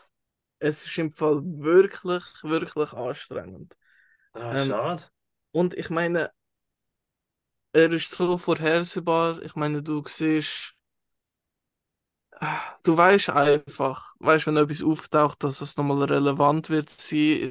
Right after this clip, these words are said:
Speaker 1: in der Story und all das Zeug, es ist wirklich schlecht geschrieben.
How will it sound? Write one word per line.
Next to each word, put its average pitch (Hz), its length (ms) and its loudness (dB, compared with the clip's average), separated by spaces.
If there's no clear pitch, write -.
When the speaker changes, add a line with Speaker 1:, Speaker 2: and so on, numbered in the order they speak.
Speaker 1:
in 151 80 -16
der 156 80 -6
Story 151 500 -2
und 147 160 -6
all 156 200 4
das 151 380 2
Zeug, 170 280 -2
es 160 180 -4
ist 156 240 -4
wirklich - 360 -2
schlecht 160 640 0
geschrieben. - 580 -4